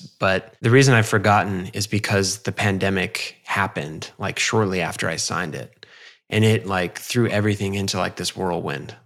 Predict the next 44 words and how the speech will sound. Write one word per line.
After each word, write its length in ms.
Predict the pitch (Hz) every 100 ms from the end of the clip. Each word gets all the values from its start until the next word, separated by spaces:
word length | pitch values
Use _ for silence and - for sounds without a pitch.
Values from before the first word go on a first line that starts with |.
| -
We 140 | 127 135
didn't 260 | 175 123
cancel 320 | - 127 127
the 160 | 104 92
contract 560 | - 127 - 85 87 -
for 160 | 101
sure. 320 | 98 135 131
Like, 160 | 92 104
I 100 | 107
just 200 | 113 110
kept 180 | 107 -
working 320 | 92 131 -
on 160 | 71 69
it. 140 | - _ -
And 80 |
I 20 | 107
had, 500 | 113 107 98 104 - - - -
you 100 | -
know, 60 | 107 101
everything 580 | 110 113 117 110 104
ready 240 | 98 107 107
to 120 | 90
go, 580 | 104 104 98 98 104 -
uh, 80 | 92 -
when 220 | 101 101
they 120 | 98 92
needed 320 | 113 123 90
it. 340 | 87 80 _ _ - - _ -
But 440 | 113 110 95 - - -
me 160 | 113 113
turning 340 | 117 110 107
in 100 | 101
the 80 | 98
manuscript 560 | 98 98 98 - 98
was 160 | 90 -
delayed 360 | 87 90 87 80
because 400 | 87 67 - -
I, 140 | 101 98 95
I 80 |
just 180 | 98 95
couldn't 200 | - 110
homeschool 480 | 92 110 104 - 104
my 100 | 92
kids, 640 | - 104 101 95 95 -